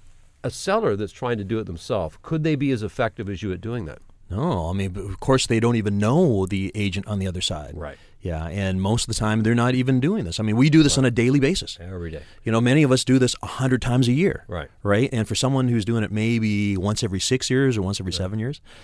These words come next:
Speaker 2: Yeah.
Speaker 1: See, I think sometimes the perception of the public, and in some cases this could be a true perception depending on the agent, is that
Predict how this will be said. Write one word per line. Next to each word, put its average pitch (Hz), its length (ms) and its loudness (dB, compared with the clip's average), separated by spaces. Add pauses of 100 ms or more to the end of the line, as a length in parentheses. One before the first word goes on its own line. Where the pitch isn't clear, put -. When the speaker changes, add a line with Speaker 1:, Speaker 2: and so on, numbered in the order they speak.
(200)
Speaker 2:
Yeah. 80 140 -6
Speaker 1:
See, 131 120 0
I 117 80 0
think 202 300 -6 (340)
sometimes 120 600 -4
the 107 100 -12
perception 110 580 -4
of 90 140 -4
the 85 80 -6
public, 101 460 -4
and 147 100 2
in 151 80 4
some 214 280 0
cases 151 400 -2
this 127 160 -8
could 127 180 -6
be 101 100 -4
a 92 60 -4
true 110 240 -10
perception 98 560 -6
depending 101 340 -6
on 85 80 -6
the 92 140 -6
agent, 113 300 -4
is 87 120 -6
that 92 180 -2